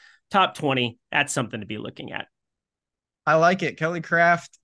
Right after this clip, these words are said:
Speaker 2: definitely not gonna be popular. I think I gave this hot take at Fortinet, so I'm just gonna run it back. It's,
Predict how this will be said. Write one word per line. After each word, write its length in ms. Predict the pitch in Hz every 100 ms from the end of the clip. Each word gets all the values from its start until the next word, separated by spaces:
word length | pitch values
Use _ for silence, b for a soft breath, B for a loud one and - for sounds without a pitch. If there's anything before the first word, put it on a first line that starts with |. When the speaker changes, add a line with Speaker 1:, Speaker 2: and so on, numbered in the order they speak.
| 147
Speaker 2:
definitely 540 | 156 156 175 160 165
not 200 | 156 156
gonna 140 | 160 156
be 140 | 151
popular. 640 | 151 147 147 156 147 147 - 156
I 100 | 160
think 280 | - 277
I 80 | 247
gave 180 | 214 196
this 140 | 170
hot 240 | 165 160 -
take 340 | 165 151 - -
at 160 | 147
Fortinet, 580 | - - 180 139 139 139
so 140 | - 143
I'm 140 | 175
just 120 | 160
gonna 160 | 165 143
run 220 | 143 135
it 140 | 117
back. 360 | - 120 113 - _ _ -
It's, 160 | -